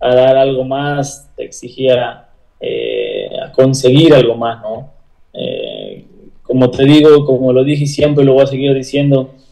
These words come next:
eh, soy un afortunado de poder vivir ese tipo de cosas, de haber vivido, espero seguir viviendo, espero seguir, eh, porque no volver a repetir, ¿no? Eh, creo que tengo la capacidad para poder,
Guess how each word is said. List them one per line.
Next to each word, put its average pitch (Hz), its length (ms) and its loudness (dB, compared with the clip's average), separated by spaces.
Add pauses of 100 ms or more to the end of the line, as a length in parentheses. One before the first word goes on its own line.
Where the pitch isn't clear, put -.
(540)
eh, 110 920 -4
soy 147 300 2
un 160 80 6
afortunado 160 680 4
de 151 140 2
poder 151 580 -2 (180)
vivir 151 380 -2
ese 151 200 -2
tipo 143 200 -4
de - 100 0
cosas, 170 380 -2
de 139 60 -4
haber 139 240 -4
vivido, 170 420 2
espero 160 360 4
seguir 143 340 -6
viviendo, 139 420 -16
espero 135 320 -10
seguir, 127 400 -16 (600)
eh, 50 440 -8
porque 123 280 0
no 151 100 4 (100)
volver 156 240 6
a 143 40 -4
repetir, 143 480 -6
¿no? 131 340 -12 (260)
Eh, - 320 -20
creo 123 200 -8
que 127 80 -10
tengo 131 260 -2
la 120 140 0
capacidad 120 520 -2
para 123 240 -2
poder, 123 360 2